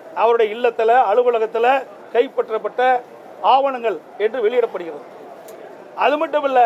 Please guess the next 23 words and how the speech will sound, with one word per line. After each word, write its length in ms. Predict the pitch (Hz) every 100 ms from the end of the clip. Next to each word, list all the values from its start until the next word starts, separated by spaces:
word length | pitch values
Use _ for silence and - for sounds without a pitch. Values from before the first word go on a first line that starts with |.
| 214 - - - 196
ஒரு 100 | 214 214
அமைச்சர் 460 | 269 277 285 302 294 - - - - - - - - - - -
இந்து 280 | 254 294 320 311
மதத்தை 340 | 269 254 262 247
புண்படுத்துகின்ற 560 | 208 269 277 - 254 240 220
விதமாகவும் 560 | 226 214 185 180 254 - - - - -
பெண்களை 460 | 233 294 294 302 320 302 220
இழிவுபடுத்துகின்ற 720 | 262 349 370 330 - 277 254 233
விதமாகவும் 440 | 254 254 247 254
பேசியிருக்கிறார். 540 | 220 226 202 185 165 - - - - - - - - -
இதையெல்லாம் 340 | 254 277 370 269
முக்கிய 200 | 269 349 -
பிரச்சனையா 380 | 240 262 277 220 165 - -
இந்த 100 | 220 233
ஆட்சிக்கு 280 | 269 226 202
தெரியல. 280 | 214 233 170 - - - - - - - - 208
இதையெல்லாம் 320 | 254 302 302
விவாதிக்க 420 | 254 311 311 269 226
வேண்டும் 260 | 214 233 247
என்று 140 | 214 196
தான் 140 | 254 302 - - - -
நாங்க 180 | 220 214 175
அவையிலே 360 | 196 233 240